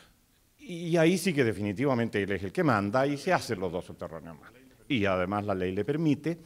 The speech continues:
Y entonces llegamos finalmente que en este país efectivamente muchas cosas se resuelven por ley, no por convicción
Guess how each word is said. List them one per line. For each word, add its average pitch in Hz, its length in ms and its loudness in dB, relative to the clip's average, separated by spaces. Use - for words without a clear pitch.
Y 160 60 -4
entonces 202 520 -2
llegamos 143 640 0
finalmente 113 720 -4
que 104 140 -8
en 98 60 -4
este 107 200 -6
país 104 400 -2
efectivamente 131 840 0
muchas 107 280 -6
cosas 101 280 -6
se 92 120 -6
resuelven 90 600 -6
por 85 220 -8
ley, 92 560 -4
no 98 440 -8
por 98 300 -6
convicción 92 960 -6